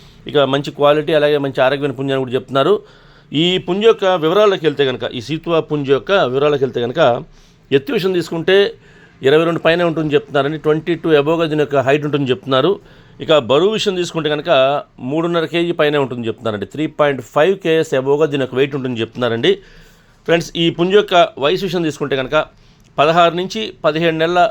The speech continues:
వయసు గల పుంజుగా చెప్తున్నారండి. సిక్స్టీన్ to సెవెంటీన్ మంత్స్‌గా దీని యొక్క ఏజ్ చెప్తున్నారు ఈ పుంజు యొక్క వయసు అండి ఇది, పదహారు నుంచి పదిహేడు నెలలు. ఇక ధర విషయం తీసుకుంటే కనుక పదమూడు వేల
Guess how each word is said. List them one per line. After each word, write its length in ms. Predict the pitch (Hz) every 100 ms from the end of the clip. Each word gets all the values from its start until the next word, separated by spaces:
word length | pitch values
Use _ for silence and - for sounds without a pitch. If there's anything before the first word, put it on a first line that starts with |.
| 135
వయసు 200 | 147 156
గల 100 | 147 147
పుంజుగా 240 | 143 143 127
చెప్తున్నారండి. 440 | 117 127 104 98 -
సిక్స్టీన్ 400 | 143 - 196 180
to 60 | 220 -
సెవెంటీన్ 480 | 156 156 165 175 160 131
మంత్స్‌గా 300 | 139 151 160 160
దీని 120 | 143
యొక్క 120 | 131 143
ఏజ్ 120 | 147 123
చెప్తున్నారు 340 | 120 120 110
ఈ 20 | 104
పుంజు 180 | 139 147 147
యొక్క 140 | 143
వయసు 180 | 127 127
అండి 120 | 127 117
ఇది, 120 | 190 - - - - -
పదహారు 280 | 127 131 127
నుంచి 140 | 131 226
పదిహేడు 260 | 143 131 120 113
నెలలు. 200 | 123 208 - - - -
ఇక 80 | 147 135
ధర 100 | 156
విషయం 160 | 208 208 190
తీసుకుంటే 240 | 170 156
కనుక 160 | 151 147 147 139 151 - - - - - - -
పదమూడు 300 | 156 190 180
వేల 80 | 180